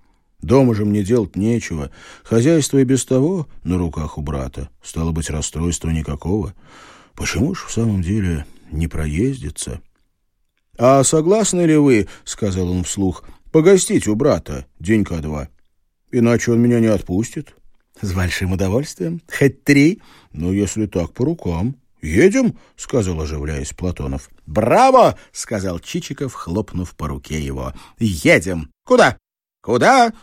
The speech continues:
воскликнул хозяин, проснувшись и выпуча на них глаза. "Нет, государи,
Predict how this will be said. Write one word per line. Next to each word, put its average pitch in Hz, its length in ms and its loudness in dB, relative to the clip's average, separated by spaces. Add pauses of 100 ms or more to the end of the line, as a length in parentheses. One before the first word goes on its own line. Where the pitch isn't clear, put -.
(140)
воскликнул 87 580 -6
хозяин, 120 500 -4
проснувшись 131 800 -4
и 185 40 -2
выпуча 117 360 -2
на 131 120 0
них 90 180 -2
глаза. 92 400 -2 (220)
"Нет, 135 500 2 (240)
государи, 135 640 0